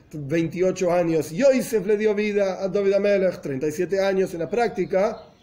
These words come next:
desde diferentes lugares le fueron dando vida al rey David. ¿Qué significa esto? Es una cuestión espiritual, mística.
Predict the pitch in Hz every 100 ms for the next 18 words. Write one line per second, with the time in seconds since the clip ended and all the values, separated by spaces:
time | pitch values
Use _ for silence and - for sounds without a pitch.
0 | - - 170 143 143 147 170 175 262 247
1 | 190 156 156 190 269 220 208 185 175 202
2 | 208 202 220 185 214 190 175 147 131 143
3 | 160 240 220 123 - - 220 196 226 196
4 | 190 160 151 151 143 185 220 - - -
5 | 156 160 220 220 - 160 151 185 139 117
6 | 147 196 - 151 -